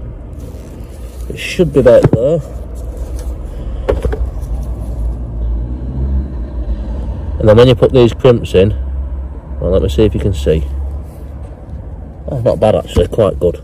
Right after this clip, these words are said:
quite good. You can see what I'm doing and fucking about at.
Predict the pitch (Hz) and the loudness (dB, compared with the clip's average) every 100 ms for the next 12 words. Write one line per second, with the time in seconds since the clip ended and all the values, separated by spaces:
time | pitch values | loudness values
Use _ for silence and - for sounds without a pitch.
0 | - - 92 - 80 71 - 85 98 90 | -8 -2 -2 -2 -6 -6 -10 -4 0 0
1 | 85 82 85 82 82 - 82 90 85 85 | 0 -2 -4 -2 -4 -6 -8 -8 -4 -2
2 | - 80 | -2 -6